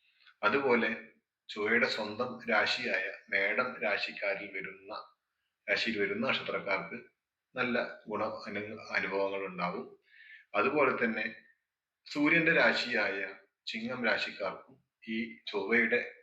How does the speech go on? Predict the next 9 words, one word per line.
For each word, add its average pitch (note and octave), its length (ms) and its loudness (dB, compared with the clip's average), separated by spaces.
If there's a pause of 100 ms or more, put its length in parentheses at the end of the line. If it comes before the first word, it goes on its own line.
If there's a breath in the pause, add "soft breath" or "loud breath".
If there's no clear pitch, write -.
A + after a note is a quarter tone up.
വിശാഖം A#2 520 -2
നക്ഷത്രത്തിലേക്കുള്ള G#2 1200 -4
മാറ്റം - 460 -4
കൊണ്ട് G#2 240 -6
ഗുണാനുഭവങ്ങൾ G2+ 1080 -4 (100)
വരുമെന്ന് A2+ 520 0
നമുക്ക് F2+ 200 -10
പ്രതീക്ഷിക്കാം. - 680 -8 (1120 loud breath)
കാരണം A#2+ 640 2